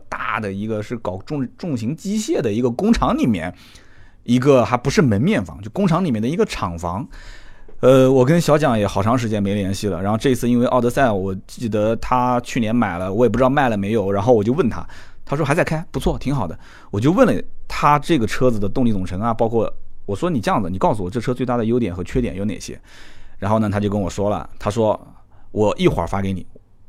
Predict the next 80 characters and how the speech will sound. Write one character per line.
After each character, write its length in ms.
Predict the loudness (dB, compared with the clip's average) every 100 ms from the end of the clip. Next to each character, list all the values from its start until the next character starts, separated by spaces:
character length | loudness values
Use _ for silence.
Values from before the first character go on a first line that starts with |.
| -2
我 100 | 0
打 140 | 0
文 160 | 0 -2
字 120 | -2
给 140 | -4
你。” 160 | -8 -4
就 120 | -4
小 260 | -2 2 4
蒋 140 | 4
是 100 | 2
个 100 | 0
做 200 | 0 0
事 160 | 0 -4
非 260 | -2 0
常 160 | 2 0
细 260 | -2 -4 -2
心 140 | -2
的 100 | -4
人， 220 | -6 -12 -16 -20 -20 -4
然 120 | 2
后 80 | 4
他 140 | 4
就 80 | 2
给 100 | 4
我 120 | 4
列 280 | 4 6 6
了 120 | 4
一 100 | 0
排 340 | -2 -4 -4 -2
的 80 | -2
这 60 |
个 60 | -2
车 180 | 0 0
的 60 |
优 180 | 2 2
点 160 | 2 -2
跟 100 | -4
缺 200 | -2 -2
点。 160 | -4
好， 160 | -8 -10
我 100 | -6
就 120 | -6
一 120 | -4
个 120 | -2 -2
一 160 | -2
个 100 | -2
说 220 | -2 0
啊。 200 | 0 0 -4 -16 -10
首 100 | 0
先 120 | 2 4
说 80 |
它 100 | 4
的 80 | 4
优 180 | 6 4
点， 160 | 4 0
我 60 | -2
前 140 | 0
面 160 | 0 0
在 120 | 2
当 160 | 2
中 120 | 2 2
应 80 |
该 140 | 2 0
也 140 | 0
有 120 | -4 -8
提 140 | -2
到 160 | 0 0
过， 180 | -2 -6 -14 -16 -20 -20 -20 -18 -16 4
列 180 | 8
了 80 | 10
六 160 | 10 8
点。 220 | 6 -4 -4
第 160 | -2 0
一 40 |
点， 180 | 0 -2 -14 -20 -20 -20 -18 -4
可 100 | 2
靠 200 | 4 2
性 160 | 0
不 80 | -2
错 260 | 0 0